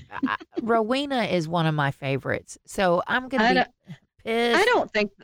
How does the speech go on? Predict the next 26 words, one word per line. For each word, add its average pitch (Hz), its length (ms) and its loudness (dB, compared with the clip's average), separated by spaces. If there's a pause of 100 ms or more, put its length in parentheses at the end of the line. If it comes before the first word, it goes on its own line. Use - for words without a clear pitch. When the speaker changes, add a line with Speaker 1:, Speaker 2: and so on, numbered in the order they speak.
(100)
Speaker 1:
I 269 60 0
don't 359 160 2
think 190 160 -2
they're 165 120 0
gonna 160 140 2
kill 165 200 -2
off 160 240 2
Rowena 170 340 0
'cause 180 180 -2
I, 170 140 2
I 196 100 2
think 190 360 -2
Rowena's 170 680 0
like 165 200 0
the 175 80 -4
new 165 140 2
Crowley. 170 520 2
Like, 160 320 -2 (120)
they, 143 360 0 (800)
they'll 170 240 2
use 165 340 2
her 165 300 2
like 151 220 2
they 165 120 0
used 165 240 0
Crowley, 160 440 2